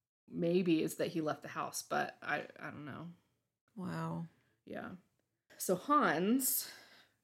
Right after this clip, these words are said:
Speaker 1: this guy, the guy that went into the hospital and terrorized all the hospital staff, he was interviewed in nineteen ninety-seven by a reporter. So the case is still cold at this point. When he was asked if he was the murderer,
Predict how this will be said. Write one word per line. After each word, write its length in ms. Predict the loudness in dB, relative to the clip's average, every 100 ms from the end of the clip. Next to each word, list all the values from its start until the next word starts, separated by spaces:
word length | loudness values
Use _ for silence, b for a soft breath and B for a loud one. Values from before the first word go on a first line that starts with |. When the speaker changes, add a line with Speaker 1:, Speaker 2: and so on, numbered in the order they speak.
| -2
Speaker 1:
this 180 | 0 2
guy, 300 | 4 6 6
the 80 | 4
guy 160 | 4
that 120 | 4
went 120 | 2 -2
into 140 | -2
the 80 | -2
hospital 400 | 0 0 0 0
and 100 | 0
terrorized 600 | 0 2 4 2 0 -10 _
all 120 | -10 -6
the 140 | -6 -8 _ _ -4
hospital 360 | -4 -2 -6
staff, 400 | -4 0 2 2 -2 B B B B B -8
he 140 | 2 4
was 100 | 4
interviewed 460 | 4 2 2 2
in 100 | 2
nineteen 320 | 2 2 0
ninety-seven 580 | 0 -2 -2 2 2 2
by 120 | 2
a 80 | 2
reporter. 580 | 2 0 2 0 0 -6 _ _ _ _ _ _ _ _ _ _ -12
So 180 | 0 0
the 60 |
case 220 | 4 4 4
is 40 |
still 200 | 2 2
cold 240 | 2 0 0
at 80 |
this 120 | -10 -12
point. 280 | -8 -10 -10 B B B B B _ _ _ _ _ _
When 540 | 2 4 6 6 4 0 -4 -10
he 180 | 2 4
was 160 | 4 2
asked 340 | 2 2 2
if 120 | -2
he 100 | 0
was 160 | 0 2
the 80 | 2
murderer, 640 | 2 4 4 4 2 0